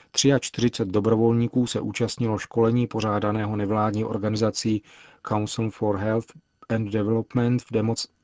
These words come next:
v nemocnici v městečku Morong, asi sto kilometrů od hlavního města.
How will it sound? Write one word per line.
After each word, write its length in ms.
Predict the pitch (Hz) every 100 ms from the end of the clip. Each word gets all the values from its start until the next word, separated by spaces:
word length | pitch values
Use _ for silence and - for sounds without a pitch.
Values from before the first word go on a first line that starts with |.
| _ 107
v 60 |
nemocnici 600 | 113 117 117 123 117 -
v 60 | 110
městečku 540 | 104 - 120 - 98
Morong, 420 | 98 113 117 120 - - - -
asi 240 | 110 131
sto 220 | 117 - 120
kilometrů 600 | 135 127 127 123 127 127
od 100 | 98
hlavního 440 | 107 107 110 110
města. 420 | 117 117 - 98